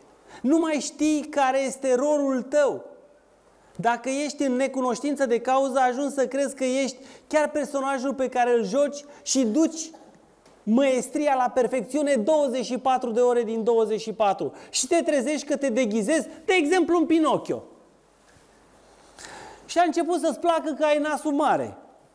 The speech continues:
Iar simțul mirosurilor este atât de bine dezvoltat când vine vorba de cei din jur, astfel că imediat începi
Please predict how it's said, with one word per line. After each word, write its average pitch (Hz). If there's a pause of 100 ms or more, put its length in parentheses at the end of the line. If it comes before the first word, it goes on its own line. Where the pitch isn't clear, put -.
(840)
Iar 277
simțul 339
mirosurilor 302
este 254 (260)
atât 294
de 277
bine 269
dezvoltat 214 (1800)
când 277
vine 302
vorba 247 (120)
de 220
cei 254
din 214
jur, 233 (1200)
astfel 277
că 277 (460)
imediat 277
începi 277